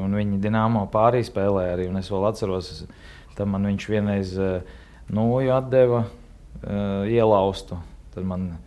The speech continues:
ūdeni vajadzēja viņam tur atnest, tur kaut ko, nu, tur bieži vien tāda,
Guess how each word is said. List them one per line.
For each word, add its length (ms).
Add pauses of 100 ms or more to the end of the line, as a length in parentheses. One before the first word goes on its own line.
(380)
ūdeni 420
vajadzēja 360
viņam 280
tur 120
atnest, 420 (100)
tur 160
kaut 320
ko, 180
nu, 140
tur 160
bieži 480
vien 180
tāda, 680